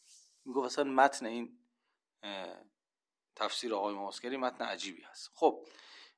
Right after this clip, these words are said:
و جالبه که مرحوم فتونی هم خب این ظاهراً این تفسیر رو قبول داره، زیاد میاره. ما می‌دونیم شیخ صدوق این تفسیر رو داشته و از این تفسیر زیاد نقل کرده در کتاب‌هاش.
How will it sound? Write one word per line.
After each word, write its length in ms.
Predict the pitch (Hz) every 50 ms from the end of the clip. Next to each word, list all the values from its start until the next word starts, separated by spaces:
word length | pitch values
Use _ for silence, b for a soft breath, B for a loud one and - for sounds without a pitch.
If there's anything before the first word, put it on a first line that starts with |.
| _ _ - 120 110 107 104
و 160 | 113 123 135
جالبه 460 | 151 151 147 147 143 143 160 170 180 180
که 160 | - 185 180
مرحوم 380 | 170 165 156 160 160 175 175
فتونی 440 | 165 - - 160 156 - 170 170 175
هم 80 | 175 165
خب 180 | 156 - 135
این 100 | 147 147
ظاهراً 280 | 135 127 123 117 123 131
این 100 | 131 131
تفسیر 300 | 127 120 113 - - 139
رو 120 | - 113
قبول 180 | 110 110 143 151
داره، 160 | 151 147 139
زیاد 360 | 131 113 110 123 135 151 151
میاره. 240 | 156 147 143 139 139
ما 120 | 135 131 123
می‌دونیم 300 | 127 131 123 127 127 117
شیخ 240 | - - 113 -
صدوق 380 | 113 - - 104 98 107 120 120
این 120 | 120 -
تفسیر 340 | - 107 104 - - - 117
رو 100 | 117 117
داشته 400 | 101 98 90 - - - 117 117
و 40 | 110
از 140 | 110 110 101
این 100 | 113 107
تفسیر 320 | - 104 - - - 107
زیاد 340 | 98 98 101 107 113 - -
نقل 160 | 120 113 113
کرده 240 | - - 117 113 113
در 140 | 104 110 110
کتاب‌هاش. 640 | - - 107 - 120 117 120 131 151 165 160 -